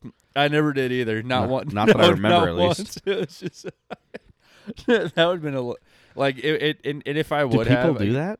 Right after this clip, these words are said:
Speaker 2: The
Speaker 1: the
Speaker 2: birds
Speaker 1: talk?
Speaker 2: and bees talk? Yeah.
Speaker 1: I, I don't know. I guess I got. But see, uh, so I got two daughters.
Speaker 2: I said that'll
Speaker 1: You
Speaker 2: be Lacey giving that talk,
Speaker 1: Yeah,
Speaker 2: not
Speaker 1: so that's
Speaker 2: you.
Speaker 1: yeah, yeah. So you, you don't have anything planned up for the boy?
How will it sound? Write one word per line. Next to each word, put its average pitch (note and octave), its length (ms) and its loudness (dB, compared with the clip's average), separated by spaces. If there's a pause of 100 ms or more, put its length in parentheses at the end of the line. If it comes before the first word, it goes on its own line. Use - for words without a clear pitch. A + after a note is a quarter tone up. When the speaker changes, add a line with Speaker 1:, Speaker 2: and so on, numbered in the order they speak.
Speaker 2:
The - 60 -20 (100)
Speaker 1:
the - 20 -4 (100)
Speaker 2:
birds G#2+ 100 0
Speaker 1:
talk? A2+ 200 0
Speaker 2:
and A2 80 0
bees D3 140 -4
talk? D#3 340 -4
Yeah. G2+ 300 -6 (960)
Speaker 1:
I, D#3 280 0 (340)
I A2+ 140 -6
don't C3+ 140 -4
know. G#2+ 320 -6
I A2 120 -4
guess B2+ 560 -2
I D3+ 80 -2
got. G3+ 200 0 (380)
But D#3 200 -6
see, F3 300 -4
uh, C3 280 -6
so D#3+ 180 -4
I E3 60 0
got E3 220 -4
two C#3+ 120 -4
daughters. B2+ 460 -2
Speaker 2:
I A#2 80 6
said A2+ 220 0
that'll A2+ 160 4
Speaker 1:
You G#2 40 -6
Speaker 2:
be G#2+ 80 0
Lacey G2 360 -2
giving F2 220 -6
that E2 140 -6
talk, F2 160 -4
Speaker 1:
Yeah, C#3+ 340 2
Speaker 2:
not - 160 0
Speaker 1:
so - 40 -2
that's D#3+ 200 0
Speaker 2:
you. F#3+ 60 -4
Speaker 1:
yeah, F3 200 0
yeah. D3+ 300 0 (380)
So C#3+ 540 0 (240)
you, C#3 180 -6
you D3 180 -4
don't E3+ 100 -4
have D#3+ 120 -2
anything D#3 280 -8
planned D#3 300 -8
up E3+ 260 -6
for D#3 120 -10
the C#3 60 -10
boy? D#3 360 -4